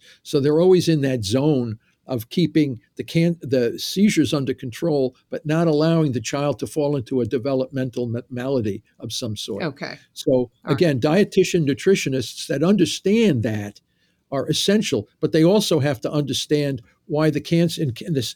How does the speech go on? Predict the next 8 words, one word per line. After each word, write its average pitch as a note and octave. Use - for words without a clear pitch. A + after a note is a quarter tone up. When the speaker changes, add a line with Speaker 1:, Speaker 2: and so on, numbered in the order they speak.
Speaker 1:
So G3
again, F#3+
I'm E3+
flipping G3+
between C3+
epilepsy C#3+
and A2+
cancer, F#3+